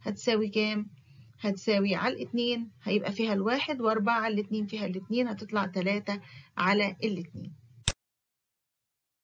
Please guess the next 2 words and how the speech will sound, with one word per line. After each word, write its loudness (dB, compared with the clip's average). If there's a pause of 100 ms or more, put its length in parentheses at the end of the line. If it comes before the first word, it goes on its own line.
(2750)
خاصية 6
تلاتة، 4